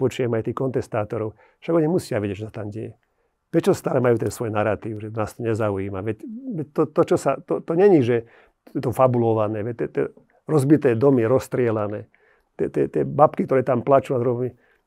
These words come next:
ja už neviem, že čo inšie by mohli vidieť. Mi to pripadá, že by asi potrebovali možno aj tu, toho psychiatra už pomaly.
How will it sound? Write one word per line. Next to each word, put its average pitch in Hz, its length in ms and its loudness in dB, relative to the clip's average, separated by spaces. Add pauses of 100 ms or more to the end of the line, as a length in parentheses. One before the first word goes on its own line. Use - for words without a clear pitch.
(180)
ja 117 160 -2
už 110 100 0
neviem, 165 220 2
že 104 100 -2
čo - 80 -8
inšie 101 240 -6
by 104 80 -8
mohli 101 300 -8
vidieť. 107 320 -14 (400)
Mi 127 80 -10
to 117 100 -10
pripadá, 120 460 -4
že 120 80 -4
by 123 160 -6
asi - 160 -10
potrebovali 127 400 -6
možno 120 260 -8
aj 117 140 -10
tu, 143 80 -8 (100)
toho 113 220 -12
psychiatra - 480 -16
už - 100 -20
pomaly. 110 380 -20